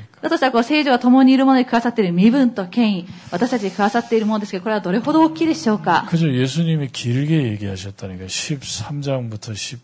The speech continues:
Speaker 1: 칠 장까지 얘기하셨어요.
Speaker 2: イエス様はヨハネの福音書十三章から十七章まで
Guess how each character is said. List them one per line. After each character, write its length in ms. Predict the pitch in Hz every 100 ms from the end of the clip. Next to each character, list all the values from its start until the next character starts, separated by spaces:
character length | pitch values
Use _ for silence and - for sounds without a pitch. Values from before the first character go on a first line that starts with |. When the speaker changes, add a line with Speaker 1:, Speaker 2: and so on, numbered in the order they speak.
| -
Speaker 1:
칠 220 | - 135
장 240 | 135 120
까 100 | 107
지 80 | 95 92
얘 80 | 92 _
기 80 |
하 60 | -
셨 180 | - -
어 40 |
요. 60 | _
Speaker 2:
イ 80 | 214
エ 60 | 254
ス 80 | -
様 300 | 262 247 233
は 160 | 233
ヨ 120 | 185 240
ハ 40 |
ネ 80 | 240
の 60 | 226
福 80 |
音 40 | 220
書 80 | 180
十 220 | 185 277
三 260 | - 339
章 260 | 349 302 254
か 120 | 226
ら 120 | 175
十 240 | 175 196 254
七 200 | 285 330
章 280 | 330 294 269
ま 140 | 247
で 180 | 226